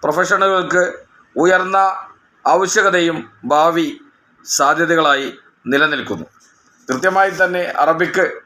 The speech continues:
സാധ്യതകളുടെ ഭാഷ എന്ന തലക്കെട്ടിൽ ബജീൽ പി മോങ്ങം എഴുതിയിട്ടുള്ള ലേഖനം, വളരെ കൃത്യമായി തന്നെ അറബിക് ഭാഷയുമായിട്ടുള്ള നമുക്ക് കിട്ടേണ്ട അറിവുകൾ ചരിത്രമൊക്കെ ഉൾക്കൊള്ളിച്ചുകൊണ്ടാണ് ഈ ലേഖനം അദ്ദേഹം ഇവിടെ തയ്യാറാക്കിയിട്ടുള്ളത്.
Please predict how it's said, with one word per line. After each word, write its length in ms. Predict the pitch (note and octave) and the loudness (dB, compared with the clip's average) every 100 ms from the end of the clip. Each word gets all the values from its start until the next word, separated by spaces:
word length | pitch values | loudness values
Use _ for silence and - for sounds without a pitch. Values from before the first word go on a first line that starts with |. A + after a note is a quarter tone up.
| _ _ - | _ _ -2
സാധ്യതകളുടെ 720 | D3 D#3 E3+ F#3 F#3+ F#3 F3 E3+ | 2 2 2 0 0 0 0 2
ഭാഷ 220 | D#3 D#3 F3+ E3+ | 2 2 2 2
എന്ന 120 | D#3+ D3+ | 2 0
തലക്കെട്ടിൽ 420 | D3 C#3 B2 G#2+ - - _ _ _ _ _ A#2+ | 0 0 0 -2 -6 -20 _ _ _ _ _ -2
ബജീൽ 320 | D#3 E3 G#3 F#3 | 0 2 2 2
പി 100 | G3 G3 F3 - - | 2 4 2 -2 -2
മോങ്ങം 360 | D#3 D#3+ F3+ F3 | 2 4 4 2
എഴുതിയിട്ടുള്ള 380 | D#3 D3 D3 C#3+ C3+ | 2 2 0 2 2
ലേഖനം, 320 | B2 A2 G#2 - - - | 2 0 -2 -6 -18 -6
വളരെ 140 | C3 D#3+ | 0 0
കൃത്യമായി 400 | D#3+ F3+ F3+ F3 E3+ | 0 0 0 0 0
തന്നെ 160 | F3 D#3+ | 2 2
അറബിക് 280 | D#3 E3 D#3+ | 2 -2 2
ഭാഷയുമായിട്ടുള്ള 720 | E3+ D#3+ E3 D#3+ E3 D#3+ D#3+ E3+ D#3+ | 2 2 2 2 0 0 2 2 2
നമുക്ക് 300 | D3+ - E3 D#3+ - - - - | -2 0 0 0 -4 -18 -20 -8
കിട്ടേണ്ട 380 | C#3 C3+ E3 E3 E3 - - - C#3 | -6 0 0 2 0 -2 -14 -4 0
അറിവുകൾ 380 | D3+ D#3+ D#3+ A#2+ G#2+ - _ _ _ _ _ | 2 2 2 0 -6 -16 _ _ _ _ _
ചരിത്രമൊക്കെ 680 | - C#3+ D3+ F3 F3 D#3+ D#3+ D3+ | -4 -2 -2 -2 0 -2 0 0
ഉൾക്കൊള്ളിച്ചുകൊണ്ടാണ് 800 | D3 D#3 D3 C#3+ C#3+ C3+ C3+ C#3 - B2 | 2 2 2 2 2 2 0 0 -4 -2
ഈ 40 | B2+ | 2
ലേഖനം 320 | B2 A#2+ C3 C#3+ - _ _ _ _ B2+ | 2 2 0 -2 -12 _ _ _ _ -2
അദ്ദേഹം 260 | B2+ C3+ C3 | 0 2 2
ഇവിടെ 140 | B2+ B2 | 0 2
തയ്യാറാക്കിയിട്ടുള്ളത്. 840 | B2+ C3 C3+ B2+ C3 C#3+ D3 D#3 | 2 4 2 0 -2 0 2 0